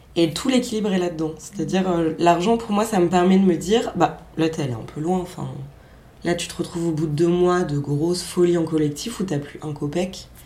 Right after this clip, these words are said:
C'est pas normal. » Ça, c'est souvent le truc qui me donne l'alarme. Et aujourd'hui, j'ai besoin que, que ce terrain, euh,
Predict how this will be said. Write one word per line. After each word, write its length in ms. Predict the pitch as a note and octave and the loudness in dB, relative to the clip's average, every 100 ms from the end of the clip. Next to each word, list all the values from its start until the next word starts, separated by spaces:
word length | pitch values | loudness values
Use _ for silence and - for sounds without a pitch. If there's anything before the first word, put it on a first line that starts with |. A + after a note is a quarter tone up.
| - | -20
C'est 140 | - D3 | -18 0
pas 120 | F3+ | 4
normal. » 460 | F#3+ F3+ D#3+ D3+ D3 | 6 4 2 -2 -4
Ça, 220 | D#3 C#3+ | -4 -4
c'est 160 | - | -2
souvent 260 | E3 - A3 | -4 2 4
le 60 | A#3 | 4
truc 200 | - A#3 | 2 -2
qui 120 | F#3+ | 2
me 80 | F3 | 4
donne 160 | F3 | 4
l'alarme. 380 | E3 D3 C#3 C#3 C3+ - - - - - | 2 0 -2 -4 -10 -14 -20 -18 -20 2
Et 220 | E3 F3 D#3+ | 8 8 8
aujourd'hui, 720 | E3+ D#3+ D#3 D3 F#3+ A#3+ - | 4 4 2 2 2 2 0
j'ai 180 | E3 D#3+ | 0 0
besoin 260 | D3+ F3+ | 2 2
que, 360 | F#3+ F3 D3+ D3 C#3 C#3 C#3 D3 - | 2 0 -2 -2 -4 -6 -8 -10 -6
que 140 | F3 | -4
ce 160 | D3+ D#3+ | 0 -2
terrain, 640 | D3+ F#3+ F3 E3+ E3 D#3+ | -2 0 2 2 0 0
euh, 320 | C#3+ C#3 C#3 | -2 -4 -6